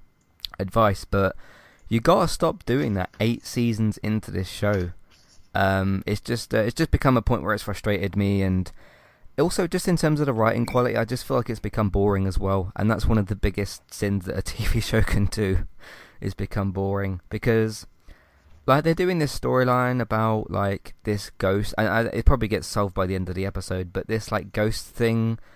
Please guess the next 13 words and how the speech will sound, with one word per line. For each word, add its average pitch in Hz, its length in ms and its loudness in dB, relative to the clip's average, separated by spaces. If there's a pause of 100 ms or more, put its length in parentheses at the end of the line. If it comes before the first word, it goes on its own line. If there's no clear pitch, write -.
(420)
attacks 117 480 -4
Caitlin 117 540 0
from 110 280 2
her 113 200 0
painting 127 480 0
that 143 120 -4
she's 156 220 -4
doing, 170 420 0 (1300)
and 139 120 4
I'm 139 60 2
just 147 180 -2
like, 131 140 2
why? 123 840 -2